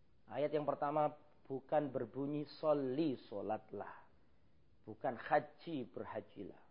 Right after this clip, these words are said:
Bukan jahid, berjihadlah. Tapi iqra, bacalah. Dan di,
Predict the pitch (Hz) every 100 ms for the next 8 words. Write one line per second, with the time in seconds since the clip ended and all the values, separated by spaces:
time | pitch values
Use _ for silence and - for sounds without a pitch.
0 | - - - - - 113 139 120 151 170
1 | 151 - 196 - - 139 110 - 104 98
2 | - - - 113 - 180 - 175 - -
3 | - - 98 - 87 - - - - -
4 | - - - - - - - - - -
5 | - - - 117 135